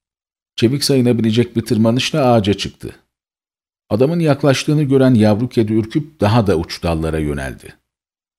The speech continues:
Bizimki inatla tırmanmaya devam etti, ancak kediye ulaşamadı. Bir süre böylece durup nefeslendi. Adamın durduğunu gören yavru kedi ise miyavlamasını sürdürüyordu.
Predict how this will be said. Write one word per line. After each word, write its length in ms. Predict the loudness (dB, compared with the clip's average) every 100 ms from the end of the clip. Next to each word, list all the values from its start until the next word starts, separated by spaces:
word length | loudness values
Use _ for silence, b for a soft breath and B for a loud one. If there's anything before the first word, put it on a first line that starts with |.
| -6
Bizimki 500 | -2 0 -2 -6 -6
inatla 420 | -2 -2 -2 -6
tırmanmaya 600 | -4 -2 -2 0 0 2
devam 340 | 2 2 2 0
etti, 340 | -4 -14 -16 -18 -10
ancak 380 | -6 -4 -6 -4
kediye 280 | -4 2 2
ulaşamadı. 640 | 2 0 -2 -6 -12 -20 _ _ _ _ _ _ _ _ _ _ _ _ _
Bir 120 | -10
süre 320 | -4 2 2
böylece 380 | 4 4 4 2
durup 240 | 2 -2 -2
nefeslendi. 720 | -4 -4 -4 -6 -8 -10 -16 _ _ _
Adamın 400 | -8 -4 -2 0
durduğunu 440 | 0 0 0 0 2
gören 280 | 0 0
yavru 320 | -2 -2 -4 -4
kedi 220 | -2 -2
ise 400 | 0 0 0 -2 -6
miyavlamasını 680 | -2 -2 -4 -6 -6 -4 -4
sürdürüyordu. 800 | -2 -2 0 -2 -4 -8 -20